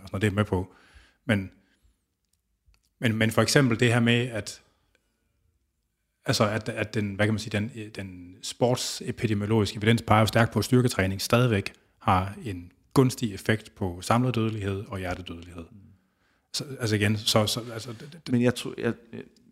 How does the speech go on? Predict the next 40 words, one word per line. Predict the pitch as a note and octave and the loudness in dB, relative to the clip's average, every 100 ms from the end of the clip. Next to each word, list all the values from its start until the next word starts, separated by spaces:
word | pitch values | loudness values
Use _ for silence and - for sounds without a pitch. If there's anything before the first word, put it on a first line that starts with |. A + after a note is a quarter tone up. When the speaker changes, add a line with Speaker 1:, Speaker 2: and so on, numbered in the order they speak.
| _ _ _ - - | _ _ _ -20 -6
Speaker 2:
sådan | D#3 D3 | -4 -2
som | C3 | 0
jeg | B2 C#3 | 2 2
forstår | C#3 - B2 A2 | 0 0 4 4
det, | G#2 | 4
så | B2+ | 2
er | |
det | A#2+ | 2
for, | - - - | -4 -14 -10
altså, | A2+ A#2+ | -8 -6
så, | - B2 | -6 -8
så, | - B2 | -8 -12
så | - C3 | -12 -12
tænker | - C3+ D3 | 0 2 4
man | B2 F#2+ | 2 2
sådan, | A#2+ A#2 | 2 2
at, | G2 G2 | 2 -2
at | - | -6
kroppen | - A#2 C3+ | 0 2 4
har | A2+ | 2
jo | G2 G2 | 4 2
også | A2 G#2+ | 2 0
en | F#2 | 2
max-, | F#2+ - - - | 0 0 -10 -2
maksimal | F#2+ - A2 A#2 A2+ | -2 0 -2 -2 -2
kapacitet | - G2 F2+ F#2 - A#2+ | -6 -8 -6 -8 -2 -4
for, | A2 F#2 | 0 -2
hvad | F#2+ | 0
den | G#2+ | -4
kan | - E2 | -2 -2
overkomme | E2 G#2 A2+ F#2 F2 | 2 0 0 -2 -2
og, | F2+ F2 E2 E2 | 0 0 2 2
og, | F2+ E2+ | 2 2
og | F2 | -2
præstere. | - F2+ - A2 G#2+ - - _ _ | -4 -6 -4 -4 -4 -6 -20 _ _
Og, | - G2 | 0 2
og | F2 G2+ | 4 2
når | |
man | G2 F#2+ | 2 0
taler, | - G2 F2+ F2+ | -2 -2 0 0